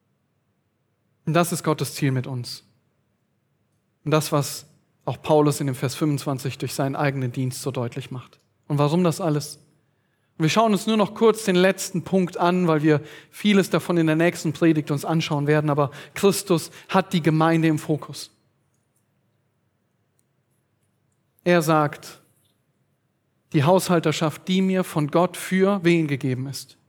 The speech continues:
Für euch, für die Gemeinde." Seht ihr das? Paulus, er ist Diener der Gemeinde nach dem Willen Gottes. Und er setzt es mit voller Hingabe um. Das haben wir heute schon gesehen. Und genauso wie Josef treu im Dienst war, war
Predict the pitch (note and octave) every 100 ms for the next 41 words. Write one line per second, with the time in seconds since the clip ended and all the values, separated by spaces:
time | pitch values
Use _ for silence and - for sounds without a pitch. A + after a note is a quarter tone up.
0 | _ - E3+ D#3 C#3 C3+ - _ - D3
1 | C3+ B2 - C#3+ C#3 C3 C3 C#3 C3+ _
2 | _ _ _ _ _ _ _ _ _ _
3 | E3 D3+ D#3 D3+ - - _ _ _ -
4 | F#3 F#3 F3+ F3 D3 C#3+ - F3+ F#3 F#3
5 | F3 E3 D#3+ D#3+ D#3+ D3+ C#3+ D3+ D3 C#3+
6 | C#3 C3+ C#3+ - - - E3 E3+ G3+ G3+
7 | F#3+ F#3+ - - A3+ A3+ A3 A3 A3 G#3+
8 | G3+ G#3 G3 D3 - - _ D#3+ - G3+
9 | G3 G3+ F#3+ - G3+ F3 F#3 F#3+ D#3 -
10 | - - _ _ - F3+ G3 A3+ A3+ G#3
11 | G3 - - - E3+ A3+ C#4 C#4 A#3+ -
12 | B3+ B3 G#3+ G#3+ A3+ A3 A3 G#3+ G3 F#3+